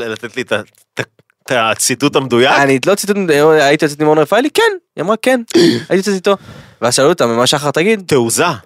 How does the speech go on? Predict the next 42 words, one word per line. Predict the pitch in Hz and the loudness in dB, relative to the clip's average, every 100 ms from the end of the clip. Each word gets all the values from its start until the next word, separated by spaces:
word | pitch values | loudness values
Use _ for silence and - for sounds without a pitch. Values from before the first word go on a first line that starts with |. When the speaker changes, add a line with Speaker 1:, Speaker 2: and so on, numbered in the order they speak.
| - | -4
Speaker 2:
והיא | 120 117 113 | 0 0 0
אמרה, | 127 156 | -2 0
"מה | 123 | 0
שחר | 147 165 | -2 -4
תגיד?" | 160 170 185 | -4 -4 -4
כאילו, | - 104 104 | -8 -8 -2
לא, | 135 147 | 0 2
לא | 151 | 0
אכפת | - 175 | -2 -4
לה. | 135 - _ _ _ - | -6 -14 _ _ _ -12
ממש | 127 220 113 | -2 0 2
Speaker 1:
או. | 110 120 120 120 | 2 2 2 2
Speaker 2:
הציע | 120 294 | 2 2
שת"פ, | - 110 262 104 190 | 2 2 2 2 2
הציע | - 254 | 2 2
שת"פ | 185 226 240 | 2 2 2
מרחוק. | 202 151 320 160 | 4 4 4 4
Speaker 1:
או, | 147 135 123 120 120 120 120 113 113 110 107 104 | 4 4 2 2 2 2 2 2 4 4 4 2
אני | 104 | 0
רואה | 113 | 0
את | 123 | 0
הקמפיין, | 131 131 127 165 202 196 160 143 135 127 131 | -2 -2 -2 0 2 2 2 0 -2 -4 -4
הנה | 131 131 | -2 -2
על | 127 | 0
דינק. | 143 160 123 110 | 0 0 0 -4
אז | 104 | -4
מעניין | 117 139 180 | -2 0 0
אותי, | 180 196 226 135 | 0 -2 -2 -6
אוקיי, | 123 113 | -8 -8
בוא, | 107 123 117 | -6 -4 -4
הנה, | 123 113 | -6 -6
זה | 101 127 | -4 -4
הסוגיה | - 113 110 117 | -4 -6 -4 -2
שאנחנו | 113 104 | -4 -6
מדברים | 104 107 113 107 | -8 -8 -6 -4
עליה. | 92 90 | -2 -2
מעניין | 92 98 120 135 | -2 -2 -2 -2
אותי | 131 143 - | -2 -2 -4
עד | 98 | -6
כמה | - 135 135 | -2 0 0
הדבר | 104 95 110 117 | -2 -2 -2 -2
הזה | 104 131 160 | -2 -2 -2